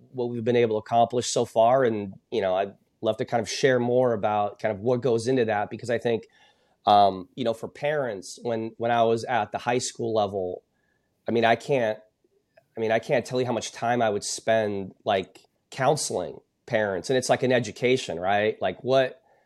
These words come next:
you know, what is that? Like, how do I, you know, how would I get my kid to U C L A? And, and it's, like, so much, you know, it, it, it's, it's like therapy, right? Um,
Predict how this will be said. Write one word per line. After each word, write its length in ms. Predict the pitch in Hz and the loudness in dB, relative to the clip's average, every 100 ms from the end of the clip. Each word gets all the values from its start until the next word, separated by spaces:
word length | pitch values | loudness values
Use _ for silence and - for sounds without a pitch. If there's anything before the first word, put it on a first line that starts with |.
| _ _ _ _ | _ _ _ _
you 60 | 113 | -2
know, 140 | 107 | -2
what 360 | 104 120 139 170 | -2 2 4 4
is 140 | 165 | 4
that? 240 | 147 139 139 | 2 2 0
Like, 140 | 123 | -4
how 180 | 139 156 | -2 -2
do 140 | 156 | 0
I, 180 | 147 131 - | 0 0 -4
you 80 | |
know, 60 | 127 | -10
how 260 | - 135 147 | -8 -4 -2
would 100 | 156 | -2
I 80 | |
get 180 | 143 143 | -2 -4
my 220 | 135 131 | -4 -4
kid 320 | 123 - 139 - | -6 -4 -6 -4
to 100 | 113 | -10
U 120 | 113 | -8
C 220 | - 117 | -6 -4
L 120 | 98 104 | 0 0
A? 100 | 98 - - _ _ _ _ _ | 0 -4 -18 _ _ _ _ _
And, 240 | 117 110 - | -2 -2 -4
and 140 | 120 113 | -2 -2
it's, 180 | - | 0
like, 200 | 117 104 | -2 -2
so 340 | - - 143 135 | -4 -2 2 4
much, 360 | 131 127 - - | 4 0 -4 -8
you 100 | 120 | -6
know, 200 | 101 - | -4 -6
it, 140 | 131 - | -12 -6
it, 320 | 127 - 117 - | -4 -2 -2 0
it's, 320 | 113 - - | 0 -2 -4
it's 140 | 131 113 | -2 0
like 120 | - | 0
therapy, 600 | - 131 170 - - - _ | 4 4 4 -2 -12 -18 _
right? 420 | 110 107 110 123 - - | 0 2 2 2 -2 0
Um, 520 | 113 107 101 92 87 | 2 4 0 -4 -10